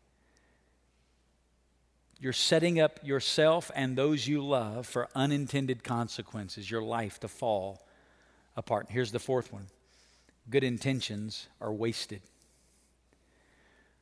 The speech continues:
Without consultation, look at Proverbs fifteen, plans are frustrated. What does that mean? You ever wanted to do something for someone to make things better and what you did only made things worse?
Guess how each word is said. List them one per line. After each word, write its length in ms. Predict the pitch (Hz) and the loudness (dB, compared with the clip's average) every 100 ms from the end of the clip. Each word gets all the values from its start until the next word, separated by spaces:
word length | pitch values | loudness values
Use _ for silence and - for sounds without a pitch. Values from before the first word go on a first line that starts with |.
| _ - | _ 0
Without 380 | 127 147 156 | 6 8 6
consultation, 1120 | - 165 160 - 139 160 170 - 131 127 165 151 | 4 4 4 2 2 4 4 4 0 -2 -4 -4
look 120 | 135 | -4
at 80 | 143 | 0
Proverbs 380 | - 143 139 123 | 4 6 4 0
fifteen, 400 | 147 - 143 113 | -2 0 0 0
plans 720 | - 160 156 131 123 139 - - | -2 0 4 4 2 -2 -4 2
are 160 | 123 | 2
frustrated. 920 | - - 170 139 - - 131 110 95 87 90 - _ _ _ _ _ _ _ _ _ _ _ _ | 2 -2 -2 0 -2 -2 -4 -4 -6 -10 -16 -20 _ _ _ _ _ _ _ _ _ _ _ _
What 60 | 180 | -6
does 100 | 151 | -2
that 120 | 151 | 0
mean? 340 | 135 131 107 90 - _ _ _ _ - _ _ | 2 2 0 -6 -20 _ _ _ _ -20 _ _
You 100 | 170 | 2
ever 120 | 226 | 4
wanted 260 | 226 196 147 | 2 2 2
to 60 | |
do 100 | 151 | 0
something 380 | 165 175 160 160 | 2 2 0 -2
for 100 | 147 | -2
someone 400 | - 165 160 160 | 2 2 4 2
to 60 | 147 | 4
make 240 | 151 147 | 4 2
things 240 | 156 147 117 | 0 0 4
better 240 | 151 156 | 6 6
and 100 | 135 | 4
what 140 | 151 | 0
you 140 | 147 147 | 0 0
did 200 | 147 151 | 2 2
only 160 | 143 | 2
made 220 | 135 139 135 | 2 2 2
things 240 | 139 117 | 0 2
worse? 400 | 131 151 - | 0 0 -4